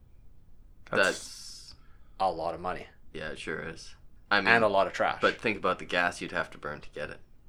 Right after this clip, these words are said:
Speaker 3: I think there was a Seinfeld episode where they loaded up a cube van in one state
Speaker 2: Yes.
Speaker 3: and drove it to a state that had a
Speaker 2: Yes.
Speaker 3: return. <laughs>
Speaker 2: There it
Speaker 1: Yes.
Speaker 2: is. <laughs>
Speaker 3: Hey, that kind of fit into the car show
Speaker 2: Yeah.
Speaker 3: thing.
Speaker 1: There you
Speaker 2: Pretty
Speaker 1: go.
Speaker 2: good.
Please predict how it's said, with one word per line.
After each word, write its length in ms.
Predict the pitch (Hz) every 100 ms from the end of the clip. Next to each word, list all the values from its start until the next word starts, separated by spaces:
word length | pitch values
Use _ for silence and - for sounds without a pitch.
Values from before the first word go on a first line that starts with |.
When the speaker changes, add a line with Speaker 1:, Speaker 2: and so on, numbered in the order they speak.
| -
Speaker 3:
I 80 |
think 180 | 104 123
there 100 | 117
was 120 | 113
a 40 | 101
Seinfeld 460 | - 104 104 98
episode 360 | 90 - 92 82
where 100 | 85
they 80 | 85
loaded 360 | 85 95 92 92
up 160 | 92 - - -
a 80 | 87
cube 280 | - 95
van 340 | 92 101 113 120 -
in 140 | - 90
one 200 | 90 92
state 360 | - 107 139 -
Speaker 2:
Yes. 380 | 80 78 - - - - - -
Speaker 3:
and 120 | 92
drove 180 | 101 95
it 100 | 92
to 100 | 107
a 40 |
state 300 | 92 107 101
that 80 | 95
had 180 | - 101
a 40 |
Speaker 2:
Yes. 140 | 101 -
Speaker 3:
return. 140 | 117
<laughs> 520 | - - - - -
Speaker 2:
There 160 | - 82
it 60 | -
Speaker 1:
Yes. 220 | - - 226 -
Speaker 2:
is. 100 | - - 185 - 156 - -
<laughs> 100 | - - - - - - - - -
Speaker 3:
Hey, 200 | 240 147
that 140 | 117
kind 140 | 151
of 80 | 135
fit 140 | - 135
into 160 | 139
the 100 | 131
car 200 | 127 190
show 140 | - 98
Speaker 2:
Yeah. 240 | 107 113
Speaker 3:
thing. 120 | -
Speaker 1:
There 220 | 175 226 226
you 40 |
Speaker 2:
Pretty 220 | 240 -
Speaker 1:
go. 140 | 170
Speaker 2:
good. 60 | 196